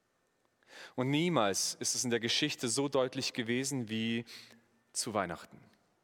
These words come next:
An Weihnachten, in der Zeit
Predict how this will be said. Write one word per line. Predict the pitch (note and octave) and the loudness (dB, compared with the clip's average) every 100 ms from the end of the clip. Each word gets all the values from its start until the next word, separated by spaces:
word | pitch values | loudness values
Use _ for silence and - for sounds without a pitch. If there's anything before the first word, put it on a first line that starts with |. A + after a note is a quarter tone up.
| _ _ _ _ _ _ _ _ _ _ - | _ _ _ _ _ _ _ _ _ _ -4
An | A2+ A#2+ B2+ | -2 2 2
Weihnachten, | C3+ C#3+ C#3+ - F3 - _ _ _ - _ _ - | 2 0 -4 -10 -14 -14 _ _ _ -20 _ _ -12
in | G#2+ | -2
der | G2+ - | -2 -2
Zeit | - F2+ F#2 - - | -2 0 -2 -4 -10